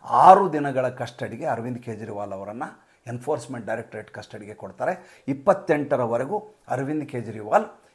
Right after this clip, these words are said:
ಎನ್ಫೋರ್ಸ್‌ಮೆಂಟ್ ಡೈರೆಕ್ಟರೇಟ್ನ ಕಸ್ಟಡಿಯಲ್ಲಿರ್ತಾರೆ. ಅಲ್ಲಿ ಅವ್ರಿಗೆ, ಅವ್ರ ಬಗ್ಗೆ ಬೇಲ್ನ ಪ್ರಶ್ನೆ ಮಾಡ್ಲಿಕ್ಕೆ ಬರೋದಿಲ್ಲ. ನಾನು ಹಿಂದೆ ಹೇಳಿದೆ ನಿಮಗೆ, ಎಲ್ಲಿವರೆಗೂ ಜುಡಿಷಿಯಲ್ ಕಸ್ಟಡಿಗೆ ಹೋಗೋದಿಲ್ವೋ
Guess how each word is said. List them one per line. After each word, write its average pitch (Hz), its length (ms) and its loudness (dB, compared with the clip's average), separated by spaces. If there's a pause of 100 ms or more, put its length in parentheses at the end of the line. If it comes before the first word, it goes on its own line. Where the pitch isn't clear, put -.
ಎನ್ಫೋರ್ಸ್‌ಮೆಂಟ್ 139 760 -8
ಡೈರೆಕ್ಟರೇಟ್ನ 117 680 -6
ಕಸ್ಟಡಿಯಲ್ಲಿರ್ತಾರೆ. 104 1120 -14 (340)
ಅಲ್ಲಿ 113 140 -8
ಅವ್ರಿಗೆ, 123 360 -2
ಅವ್ರ 113 160 0
ಬಗ್ಗೆ 123 400 -6 (220)
ಬೇಲ್ನ 135 480 2
ಪ್ರಶ್ನೆ - 340 -10
ಮಾಡ್ಲಿಕ್ಕೆ 123 340 -8
ಬರೋದಿಲ್ಲ. 120 260 -6
ನಾನು 113 140 -6
ಹಿಂದೆ 127 240 -8
ಹೇಳಿದೆ 117 280 -6
ನಿಮಗೆ, - 640 -20
ಎಲ್ಲಿವರೆಗೂ 147 420 2
ಜುಡಿಷಿಯಲ್ 139 520 -2
ಕಸ್ಟಡಿಗೆ 127 340 -8
ಹೋಗೋದಿಲ್ವೋ 113 680 -6